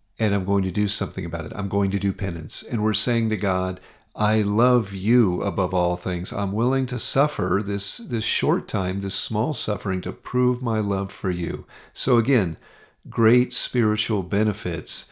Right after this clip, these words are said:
in fasting and doing penance.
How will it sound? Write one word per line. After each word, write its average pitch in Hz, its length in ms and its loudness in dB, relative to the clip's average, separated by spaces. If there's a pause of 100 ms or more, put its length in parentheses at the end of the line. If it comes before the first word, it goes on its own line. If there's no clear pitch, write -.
(340)
in 90 280 -4
fasting 87 800 -2
and 87 160 -6
doing 85 260 -2
penance. - 680 -8